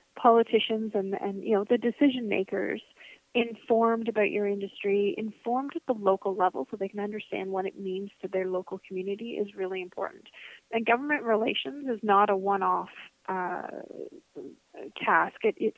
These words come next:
something that you need to continue doing on a, on a regular basis. Um, it's not a, "Oh, I went and met with my M P or my M P P,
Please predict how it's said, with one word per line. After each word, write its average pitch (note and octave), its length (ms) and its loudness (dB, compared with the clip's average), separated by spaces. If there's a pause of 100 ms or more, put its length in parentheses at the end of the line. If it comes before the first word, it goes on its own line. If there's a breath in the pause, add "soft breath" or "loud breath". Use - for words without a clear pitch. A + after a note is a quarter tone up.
something A3+ 300 -4
that F#3+ 80 -2
you G3 100 -2
need G3 220 -4
to A3 80 -14
continue G3+ 580 -6
doing F#3+ 400 -4
on F#3 140 -6
a, F#3 80 -4 (100)
on F#3+ 160 -8
a F3+ 280 -6
regular G#3 440 4
basis. - 480 -6 (560 loud breath)
Um, G3+ 180 -2
it's - 160 -6
not G#3+ 280 6
a, F#3+ 200 4 (320)
"Oh, G3+ 140 6
I G3+ 80 6
went G3+ 300 2
and G3 100 -4
met G3+ 160 2
with G3+ 140 -6
my F#3 120 -2
M F#3+ 200 -2
P F#3+ 500 -4
or F#3 180 -4
my F#3 200 -4
M F#3+ 200 -4
P F#3+ 220 -8
P, F#3 340 -4